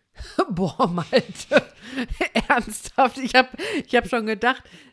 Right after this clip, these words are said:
das, was wird denn das jetzt für eine Überleitung? Nee, das, das, ich wollte das eigentlich vorhin schon sagen, als ich gesagt habe, ähm, ne, guckt auf unsere Seite, alle Comics, äh, total kostenlos.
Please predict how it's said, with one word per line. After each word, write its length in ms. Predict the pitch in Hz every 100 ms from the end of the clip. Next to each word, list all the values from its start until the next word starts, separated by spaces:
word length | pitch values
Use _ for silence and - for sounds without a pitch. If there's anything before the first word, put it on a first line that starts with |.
| _ - _ _ 180
das, 240 | 220 226
was 180 | 226 208
wird 160 | 214
denn 80 | 214
das 180 | 240 269
jetzt 200 | 208 -
für 80 | 190
eine 120 | 175
Überleitung? 680 | 170 175 165 160 165 170 160 - 208
Nee, 140 | 247
das, 200 | 220 -
das, 160 | 196 208
ich 100 | 220
wollte 220 | 254 269
das 120 | 247 -
eigentlich 260 | 208 220
vorhin 260 | - 214 339
schon 260 | - 175 165
sagen, 360 | 151 147 202
als 200 | 196 180
ich 120 | 180 -
gesagt 380 | 185 170 -
habe, 400 | 202 202 196 196 -
ähm, 240 | 180 185
ne, 140 | 208 240
guckt 240 | 233 -
auf 120 | 185
unsere 220 | 190 180
Seite, 420 | 180 196 247 254 185
alle 160 | 196
Comics, 520 | - 226 247 - - _ 185
äh, 360 | 185 185 185 165 _ _ -
total 260 | 190 185
kostenlos. 540 | 180 233 - 247 294